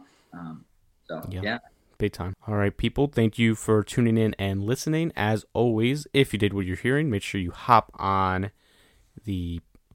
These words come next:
Speaker 2: podcast platform of your choice. Drop five-star ratings, reviews, all that good stuff. Follow the podcast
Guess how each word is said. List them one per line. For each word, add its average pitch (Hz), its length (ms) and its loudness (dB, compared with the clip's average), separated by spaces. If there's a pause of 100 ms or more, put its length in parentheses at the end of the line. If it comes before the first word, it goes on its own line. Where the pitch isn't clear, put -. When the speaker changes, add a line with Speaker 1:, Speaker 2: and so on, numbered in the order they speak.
(120)
Speaker 2:
podcast 101 520 0
platform 95 420 -2
of 87 120 -10
your - 80 -16
choice. 131 340 0
Drop 95 220 0
five-star 95 460 2
ratings, 92 440 0
reviews, 101 600 -2
all 87 160 -4
that 85 220 -4
good - 160 -10
stuff. - 260 0
Follow 107 360 2
the 101 120 -10
podcast 87 680 -4